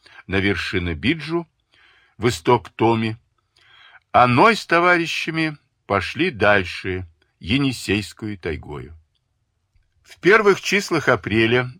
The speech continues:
встретились с передовым отрядом Щетинкина. Командиром отряда был Артем, Артем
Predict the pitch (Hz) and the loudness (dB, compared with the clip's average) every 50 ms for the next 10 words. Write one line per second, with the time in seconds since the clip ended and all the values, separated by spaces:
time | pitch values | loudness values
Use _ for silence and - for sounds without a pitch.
0 | - _ - 98 - - - - 147 180 190 180 - - 175 170 165 156 - - | -20 _ -14 -12 -12 -12 -6 0 2 4 4 4 2 0 -2 -2 -2 -4 -6 -10
1 | - - 131 120 127 120 113 127 127 147 175 170 160 151 - - 107 107 117 117 | -8 -4 -2 -2 0 0 2 2 2 2 0 2 0 0 0 0 0 4 4 6
2 | 110 98 107 110 107 98 90 - - - 113 110 95 - - 107 104 101 87 - | 4 4 2 -2 -2 -2 -4 -6 -6 -4 -4 -6 -6 -4 -4 -4 -4 -4 -6 -6
3 | 110 98 98 98 87 - 113 117 120 120 117 107 85 85 110 120 117 113 107 110 | -6 -6 -6 -6 -2 -2 2 2 2 2 2 0 -2 0 0 2 2 2 0 0
4 | 110 - - - 110 147 175 165 151 165 151 143 160 160 151 - - - 101 98 | -2 -2 -2 0 2 4 4 2 0 -4 -6 -4 -4 -6 -6 -6 -2 0 0 0
5 | 90 85 82 - - - 127 123 107 90 73 65 64 - _ _ _ _ _ - | 0 -2 -8 -8 0 2 4 4 4 2 -2 -8 -14 -20 _ _ _ _ _ -2
6 | 90 92 85 80 80 - - 113 143 165 180 185 185 - | -2 -2 -2 -4 -10 -4 0 2 2 2 0 -2 -8 -14